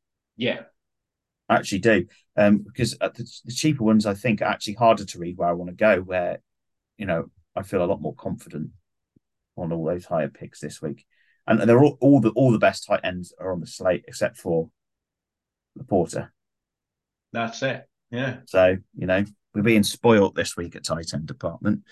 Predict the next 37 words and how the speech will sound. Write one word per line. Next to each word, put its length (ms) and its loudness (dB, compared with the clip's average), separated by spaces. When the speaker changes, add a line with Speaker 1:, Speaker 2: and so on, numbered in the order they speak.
Speaker 1:
Mm-hmm. 160 0
Speaker 2:
And 80 6
I 60 6
believe 680 4
Dowie 320 4
would 140 -2
have 160 -4
gone 240 0
with 240 -4
one 140 0
of 80 -6
the, 240 -2
uh, 140 -2
cheaper 300 -2
shots 340 0
in 60 -4
the 100 -2
dark 320 0
and 100 -2
would 100 -2
have 80 -8
gone 160 0
with 100 -8
Chig, 380 -4
but 280 0
I 60 -12
think 200 -10
that's 380 -8
probably 400 0
for 120 -8
the 80 -2
fact 320 -4
he's 200 -4
his 120 -4
boy 460 0
rather 320 -6
than 280 -8